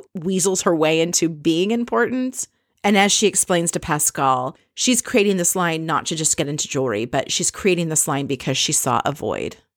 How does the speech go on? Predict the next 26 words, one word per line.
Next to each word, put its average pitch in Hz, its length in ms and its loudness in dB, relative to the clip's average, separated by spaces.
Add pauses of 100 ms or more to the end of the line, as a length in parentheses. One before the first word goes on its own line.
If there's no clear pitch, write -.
(160)
which 196 180 -2
I 220 80 4
don't 247 260 0
really 277 240 4
know 269 120 6
what 269 140 2
the 226 60 2
void 190 320 4
was. 202 200 4
I 185 80 6
wish 170 180 2
she - 140 2
could 269 160 4
have 196 200 2
elaborated 165 760 2
on 262 180 2
that. 269 320 2
Is 175 120 -2
there 160 160 2
a 160 80 2
void 165 240 0
of, 160 200 -2
like, 143 260 -6 (120)
owl 262 440 0
stuff, 285 680 0
of 175 480 0